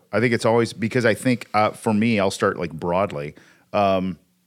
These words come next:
when I find myself inhibited to do things, so a for instance would be, um, social media. So I go in spurts in social media, and I've been reflecting, like, "Why do I do this?" So I'll post a whole bunch of videos,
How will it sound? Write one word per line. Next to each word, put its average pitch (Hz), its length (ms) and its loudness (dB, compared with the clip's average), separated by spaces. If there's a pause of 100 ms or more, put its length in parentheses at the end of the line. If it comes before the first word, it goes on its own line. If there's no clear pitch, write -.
(460)
when 107 180 0
I 117 140 2
find 127 440 0
myself 104 600 -2
inhibited 110 640 -4
to 90 40 -8
do 85 180 -6
things, 69 460 -14 (540)
so 127 240 2
a 120 60 2
for 117 220 0
instance 104 380 -4
would 76 140 -8
be, 71 180 -14 (640)
um, 92 520 -2 (480)
social 104 340 -2
media. 73 320 -8 (1040)
So 95 300 0
I 110 160 2
go 127 200 2
in 110 120 0
spurts - 600 -2
in 92 60 -4
social 85 340 -6
media, 73 360 -12 (100)
and 95 100 -8
I've 92 80 -4
been 92 120 -6
reflecting, 101 480 -4
like, 87 160 -8
"Why 76 180 -6
do 85 100 -4
I 92 40 -4
do 117 140 -4
this?" 95 160 -6
So 78 120 -12
I'll 73 80 -14
post - 360 -8
a 98 60 -2
whole 95 100 -2
bunch 98 180 -6
of 92 80 -6
videos, 113 460 0